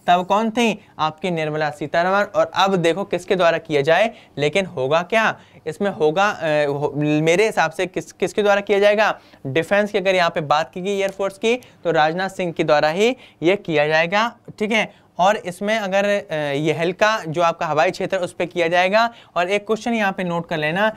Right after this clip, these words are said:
अभी फ्रांस में, अभी फ्रांस के डसैल्ट, अ,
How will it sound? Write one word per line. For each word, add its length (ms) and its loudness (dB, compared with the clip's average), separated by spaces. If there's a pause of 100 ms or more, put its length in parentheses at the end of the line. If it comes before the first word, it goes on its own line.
(220)
अभी 220 2
फ्रांस 560 0
में, 200 -2 (280)
अभी 220 2
फ्रांस 480 0
के 160 -4
डसैल्ट, 680 0
अ, 180 0